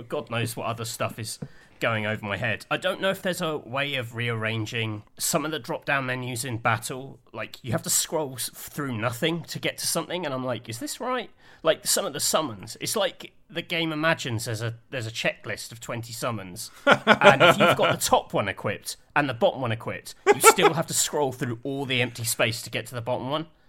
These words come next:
Speaker 2: Yeah, I, I think you can, I think you can rearrange your inventory, but I don't
Speaker 1: Oh.
Speaker 2: think you can do that with, uh, summons. I, I might be wrong about that, but I don't
Speaker 1: That's
Speaker 2: think you can.
Speaker 1: The other thing was, while we're talking the battle system, I,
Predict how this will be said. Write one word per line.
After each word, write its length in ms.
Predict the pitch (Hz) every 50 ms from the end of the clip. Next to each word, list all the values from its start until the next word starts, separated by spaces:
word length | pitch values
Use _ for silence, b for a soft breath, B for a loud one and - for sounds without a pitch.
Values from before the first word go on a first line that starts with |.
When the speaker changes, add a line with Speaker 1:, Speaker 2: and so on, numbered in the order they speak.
| b b b
Speaker 2:
Yeah, 420 | b 123 131 139 147 147 143 135 123
I, 180 | 123 139 - 143
I 40 |
think 160 | 135 - 254 269
you 60 | 285
can, 260 | 262 - 247 233 - -
I 80 | 143 -
think 180 | - - 202 202
you 80 | 254
can 140 | 254 - 220
rearrange 400 | 180 180 165 156 151 147 147 135
your 100 | 135 120
inventory, 520 | 123 135 127 127 117 - - 113 101 92 85
but 140 | - 92
I 40 | - - -
don't 200 | 180 185 190 190
Speaker 1:
Oh. 300 | 139 135 131 131 127 123
Speaker 2:
think 300 | 120 120 117 107 - -
you 80 | 135 123
can 140 | 135 127 113
do 180 | 139 143 147 127
that 220 | 127 104 - 87
with, 280 | 95 95 90 87 - -
uh, 100 | - - -
summons. 320 | - - 104 90 92 - -
I, 80 | - 135 -
I 100 | 123 151
might 200 | 156 175 202 196
be 80 | 165 143
wrong 200 | 131 139 131 110
about 180 | 98 95 90 82
that, 120 | 85 82
but 60 | 165
I 40 | 160
don't 80 | 143 -
Speaker 1:
That's 240 | 139 - - - -
Speaker 2:
think 200 | 147 123 110 -
you 80 | 98
can. 320 | - - 87 80 78 76 78 B B B B B B B B
Speaker 1:
The 120 | - -
other 220 | 117 - - 196 185
thing 360 | 185 - 180 151 147 139 127
was, 280 | 123 127 127 123 - -
while 160 | 120 104 95
we're 60 | 101
talking 360 | - - 127 110 - - 113
the 60 | 104
battle 280 | 101 113 104 95 - 117
system, 840 | 113 - 120 113 - - - 113 107 104 104 104 107 - - - - _ _ _ _ -
I, 360 | 151 151 147 143 127 123